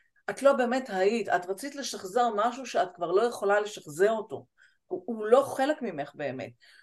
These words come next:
ולדעתי, ב-, בסיטואציה כזאת, אם יש עבודה,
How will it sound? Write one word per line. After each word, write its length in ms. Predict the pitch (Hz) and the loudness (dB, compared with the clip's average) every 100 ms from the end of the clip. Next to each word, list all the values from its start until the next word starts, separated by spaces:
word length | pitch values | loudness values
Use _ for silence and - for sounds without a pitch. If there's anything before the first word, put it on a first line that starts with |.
| _ | _
ולדעתי, 1160 | 139 165 170 170 170 165 165 165 - - 349 208 | -8 -2 0 0 0 2 2 2 -2 -2 -2 -2
ב-, 220 | 175 156 156 151 | 0 2 2 -2
בסיטואציה 760 | 160 151 147 143 170 240 - | -4 -4 -6 -6 0 0 0
כזאת, 400 | - 190 226 277 240 - | -6 -4 -2 -2 -6 -6
אם 180 | 185 165 | -6 -4
יש 480 | 175 226 - - - _ _ _ _ | -4 -4 -6 -10 -14 _ _ _ _
עבודה, 680 | 165 143 156 151 180 202 | -10 -6 -6 0 4 4